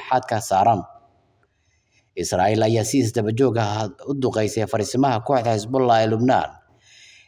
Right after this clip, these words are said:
ee ku yaalla koonfurta magaalada caasimadda ah Beirut. Militariga Israa'iil ayaa ku amray dadka degan xaafadaha koonfureed inay isaga guuraan goobo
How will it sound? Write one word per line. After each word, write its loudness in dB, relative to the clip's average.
ee 0
ku -2
yaalla 2
koonfurta -2
magaalada 2
caasimadda 0
ah 0
Beirut. 2
Militariga 0
Israa'iil 2
ayaa 2
ku 0
amray 2
dadka -4
degan -4
xaafadaha -2
koonfureed -2
inay 0
isaga 0
guuraan 0
goobo 2